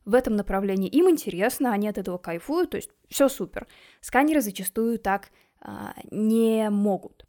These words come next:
И давайте, а, если вы до конца не уверены, сканер вы или дайвер, то я предлагаю вам пройти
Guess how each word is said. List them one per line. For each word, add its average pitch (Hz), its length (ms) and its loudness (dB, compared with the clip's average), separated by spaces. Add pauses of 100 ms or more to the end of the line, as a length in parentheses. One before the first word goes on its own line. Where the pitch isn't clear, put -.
И 220 280 -2
давайте, 247 800 2
а, 190 220 -6
если 214 340 -2
вы 208 420 -2 (100)
до 220 140 -8
конца 226 260 -2
не 247 180 6
уверены, 180 600 0
сканер 247 480 2
вы 208 260 0
или 202 320 -4
дайвер, 156 440 -6 (600)
то 208 200 2
я 214 140 4
предлагаю 233 360 2
вам 220 140 0
пройти - 360 -4